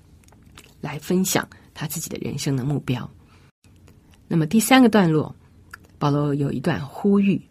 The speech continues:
在三章的十五节到四章一节，保罗指出，这种态度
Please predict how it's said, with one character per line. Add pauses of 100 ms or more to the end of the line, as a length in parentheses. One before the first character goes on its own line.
(560)
在
三
章
的
十
五
节 (200)
到
四
章
一
节， (1500)
保
罗
指
出， (640)
这
种
态
度